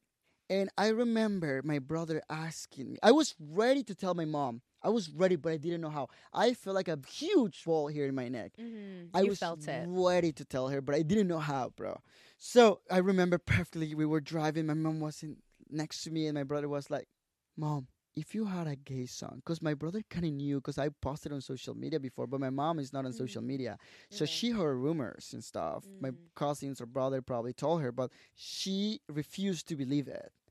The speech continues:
Speaker 1: And she, I feel like she wanted to hear it from me in
Speaker 2: Of
Speaker 1: order for her to
Speaker 2: course.
Speaker 1: believe it. So my brother was like, "Mom, if you had a gay son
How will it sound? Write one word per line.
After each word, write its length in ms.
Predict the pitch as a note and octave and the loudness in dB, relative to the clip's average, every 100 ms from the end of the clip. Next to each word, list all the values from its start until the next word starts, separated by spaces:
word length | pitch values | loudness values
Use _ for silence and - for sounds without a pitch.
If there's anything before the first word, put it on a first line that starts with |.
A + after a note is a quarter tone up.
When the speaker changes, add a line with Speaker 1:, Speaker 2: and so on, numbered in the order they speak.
| _ _ - | _ _ 0
Speaker 1:
And 80 | F#3 | 0
she, 320 | - - C4 | 0 0 0
I 60 | D#4 | 2
feel 140 | D4 | 2
like 100 | C4 | 2
she 120 | - | 2
wanted 240 | G#3 F#3 E3+ | 2 0 0
to 60 | |
hear 140 | D#3 D#3 | -2 -2
it 80 | |
from 220 | - B2+ B2 | -2 -2 0
me 180 | B2+ - _ _ | -2 -6 _ _
in 160 | D#3 D3+ | 0 2
Speaker 2:
Of 60 | |
Speaker 1:
order 160 | C#3+ C#3+ | 2 2
for 160 | B3+ | 2
her 160 | C4 C#3+ | 4 2
to 40 | - | 0
Speaker 2:
course. 100 | C#3 | -2
Speaker 1:
believe 180 | D#3+ C3 | 0 -2
it. 120 | - - | -4 -2
So 160 | - | 2
my 140 | F#3+ E3 | 2 4
brother 240 | E3+ E3 | 6 6
was 200 | D3+ D3+ | 6 4
like, 220 | D3 C3+ - | 2 0 -4
"Mom, 420 | D3 D3+ C3 A#2 _ _ | -2 -2 -2 -6 _ _
if 180 | - - | -16 -10
you 60 | F3+ | -6
had 120 | F3+ | -6
a 80 | D#3+ | -6
gay 240 | B2+ B2 | -6 -8
son 420 | C3 - - - | -8 -14 -14 -16